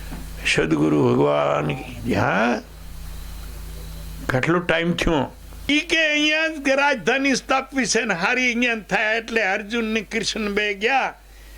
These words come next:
આ પાંચમા વેદની કથા છે અને દેવોને અહીંયાથી મારી કાઢ્યા ખાંડવ વનમાંથી અને અહીંયા ઇન્દ્રપ્રસ્થ રાજધાની સ્થાપી પાંડવોએ.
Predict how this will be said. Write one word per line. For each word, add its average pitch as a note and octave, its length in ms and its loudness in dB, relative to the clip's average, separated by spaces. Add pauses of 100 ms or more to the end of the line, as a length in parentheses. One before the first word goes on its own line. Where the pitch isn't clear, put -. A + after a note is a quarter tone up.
(300)
આ F3+ 140 2
પાંચમા C4+ 640 0
વેદની B3 420 2
કથા A3+ 420 0
છે B3+ 460 -2 (420)
અને A3+ 360 2
દેવોને B3 520 2
અહીંયાથી A#3+ 380 0
મારી A3 400 2
કાઢ્યા B3+ 360 0
ખાંડવ C4 440 -2
વનમાંથી B3+ 760 0 (1600)
અને G3+ 220 0
અહીંયા A#3+ 420 2
ઇન્દ્રપ્રસ્થ A3+ 880 0
રાજધાની F#3 720 0
સ્થાપી F3 500 -2
પાંડવોએ. D3 720 -2